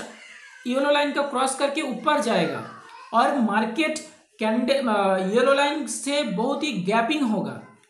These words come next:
ठीक है, एक distance रहेगा, उस time आपको trade करना है। देखिए यहीं पर जो oscillator, ये जो ऑसम oscillator histogram बोल रहा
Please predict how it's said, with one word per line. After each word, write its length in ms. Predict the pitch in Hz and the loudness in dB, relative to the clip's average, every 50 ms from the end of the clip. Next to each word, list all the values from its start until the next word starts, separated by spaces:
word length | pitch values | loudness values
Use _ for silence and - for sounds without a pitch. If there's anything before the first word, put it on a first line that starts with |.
| _ - | _ -12
ठीक 140 | 285 - 320 | -8 -4 -2
है, 120 | 311 294 | -2 -2
एक 200 | 294 247 220 202 | -2 -4 -4 -4
distance 580 | 185 175 226 - - - - 311 311 285 - 240 | -2 -2 -2 -2 -2 -2 -2 -2 -2 -2 -4 -2
रहेगा, 360 | 220 185 175 175 - 131 - - - - _ _ _ _ - | -2 -2 -2 -2 -6 -8 -12 -14 -18 -20 _ _ _ _ -12
उस 240 | 277 240 - - - | -8 -8 -8 -6 -6
time 180 | 254 262 247 | -6 -4 -4
आपको 200 | 269 - - 302 240 | -6 -6 -6 -8 -8
trade 320 | - 247 220 202 - - | -6 -4 -4 -4 -4 -4
करना 280 | - 151 135 139 139 123 | -6 -8 -8 -8 -10 -10
है। 240 | 120 120 120 - - _ _ _ _ _ - | -12 -12 -14 -16 -20 _ _ _ _ _ -8
देखिए 300 | 240 269 262 - 294 311 330 320 - - - - - _ - | -6 -6 -4 -4 -4 -4 -4 -4 -6 -16 -20 -20 -20 _ -6
यहीं 100 | 240 240 | -4 -2
पर 240 | 233 240 269 269 262 262 - - - - 220 | 0 2 2 0 0 -2 -6 -12 -14 -8 -4
जो 80 | 247 | -4
oscillator, 840 | 247 - 202 240 240 220 - 294 320 311 294 262 240 185 196 220 240 294 - - - - - _ - | -2 -2 -2 -2 -2 -2 0 0 0 4 4 4 2 4 2 0 0 0 -4 -8 -12 -18 -20 _ -10
ये 60 | 226 | -6
जो 80 | 220 240 | -4 -4
ऑसम 460 | - - 240 233 233 - 285 277 285 | -2 -2 0 0 0 0 -2 -2 -2
oscillator 440 | 269 - - 277 269 269 - 277 262 | -2 -4 -4 -2 -2 -2 0 0 0
histogram 680 | 226 226 220 - - 285 277 277 277 269 269 269 262 214 | 0 -2 -2 -2 0 0 0 2 2 0 0 0 0 2
बोल 200 | 220 262 254 254 | 2 2 2 4
रहा 220 | 277 269 262 269 | 4 4 4 4